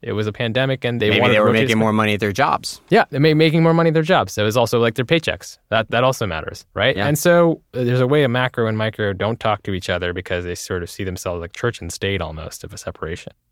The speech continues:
Speaker 1: But on the other hand, micro can give ways of validating and falsifying certain macro stories. And that, I think, is probably one underrated way we can at least start to have a dialogue about what really matters. How much does this particular phenomenon explain?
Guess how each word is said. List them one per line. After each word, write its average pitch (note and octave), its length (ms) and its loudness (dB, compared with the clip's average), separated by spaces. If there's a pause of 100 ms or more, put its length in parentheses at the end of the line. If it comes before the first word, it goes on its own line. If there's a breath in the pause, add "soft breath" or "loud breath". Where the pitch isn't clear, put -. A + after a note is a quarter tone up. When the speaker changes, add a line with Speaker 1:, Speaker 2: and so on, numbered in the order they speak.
(160)
Speaker 1:
But C#3 180 0
on C3 100 0
the D#3 120 2
other G3 140 4
hand, A#2 420 -2 (580)
micro E3+ 320 0
can D3+ 200 -2
give C3+ 260 2
ways A#2+ 220 2
of G2 120 0
validating D3+ 720 2 (120)
and B2+ 420 -2 (600 soft breath)
falsifying G#2 760 2
certain F#2 320 -8
macro F#2+ 300 -4
stories. E2+ 600 -6 (440 loud breath)
And G2+ 320 -4
that, B2+ 200 4
I C3+ 60 -2
think, C#3+ 240 -2
is A2 420 -2 (280)
probably F#3+ 280 4
one A#2+ 280 4
underrated A#2 720 2 (400)
way G2+ 240 0
we G2+ 180 -2
can A2+ 140 -2
at F2+ 80 -2
least G2 160 -6
start C3+ 300 2
to A2 80 0
have G2 160 2
a F2 40 -6
dialogue F2 500 0
about E2+ 340 -6 (380)
what A2 200 2
really G#2 260 0
matters. F#2+ 500 0
How - 180 0
much D3 180 0
does G#2+ 220 0
this A2 200 -2
particular A#2 520 -2
phenomenon F#2+ 500 -2
explain? F2+ 560 -4